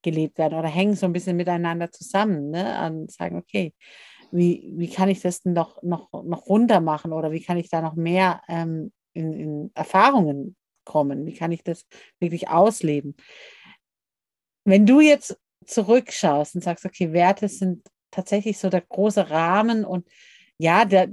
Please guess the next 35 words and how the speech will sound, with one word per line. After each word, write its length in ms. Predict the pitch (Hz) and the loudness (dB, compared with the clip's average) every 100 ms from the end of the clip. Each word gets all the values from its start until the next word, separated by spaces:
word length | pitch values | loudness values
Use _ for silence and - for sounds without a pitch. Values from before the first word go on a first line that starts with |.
| - | -4
muss 340 | 190 185 214 | 0 2 2
nicht 160 | 208 - | -2 -4
zu 100 | 185 | -2
jeder 220 | 185 185 | -2 0
Minute 480 | 180 180 208 240 202 | 0 2 0 0 0
oder 140 | 175 | 0
in 120 | 175 | -2
jedem 360 | 170 170 175 170 | -4 -6 -6 -6
Moment 380 | 175 170 175 196 | -4 -4 -4 -6
spürbar 420 | - 202 226 233 | -4 -2 2 0
sein, 200 | - 190 | 0 -4
aber 180 | 160 175 | -4 -6
so 100 | 180 | -6
im 120 | 165 | -8
Großen 300 | - 196 214 | -4 -4 -2
und 80 | 180 | -4
Ganzen 400 | 170 175 214 185 | -2 -2 -2 -6
geben 200 | 175 175 | -4 -4
sie 140 | 170 175 | -4 -4
mir 200 | 170 - | -4 -6
einfach 320 | 175 - 175 | -10 -10 -12
so 120 | - | -10
eine 220 | 160 160 - | -8 -8 -6
Orientierung 760 | 151 160 160 - 240 247 170 | -6 -6 -8 -4 -2 0 0
im 200 | 156 151 | -2 -6
Leben, 400 | 147 147 165 190 | -4 -4 -2 -4
ähm, 340 | - 165 160 156 | -4 -8 -8 -8
wo 100 | 156 | -10
es, 180 | 156 - _ - - _ | -12 -18 _ -20 -20 _
wo 100 | 180 | -6
es 80 | 165 | -2
für 100 | 175 | 0
mich 200 | 170 - | -2 -2
hingehen 440 | 214 240 175 165 | 0 2 2 -2
soll. 300 | - 160 175 | -2 -6 -6